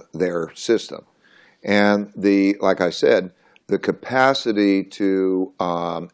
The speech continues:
handle a debt crisis by spreading it out in one way or another, um, is quite large.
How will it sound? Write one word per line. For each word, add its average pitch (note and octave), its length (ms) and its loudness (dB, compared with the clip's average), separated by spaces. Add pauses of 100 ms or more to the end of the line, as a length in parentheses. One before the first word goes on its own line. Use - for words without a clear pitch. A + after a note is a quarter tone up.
handle A#2+ 340 0
a F#2+ 60 0
debt E2 220 -4
crisis E2+ 480 -4
by F2 460 -4
spreading G2 540 -2
it F2 100 -6
out G2 260 -2
in D#2+ 140 -10
one D#2+ 240 -12
way D#2+ 120 -12
or D#2 120 -12
another, D2+ 360 -12 (380)
um, E2+ 360 -2
is F#2 200 -4
quite - 400 0
large. F2+ 460 0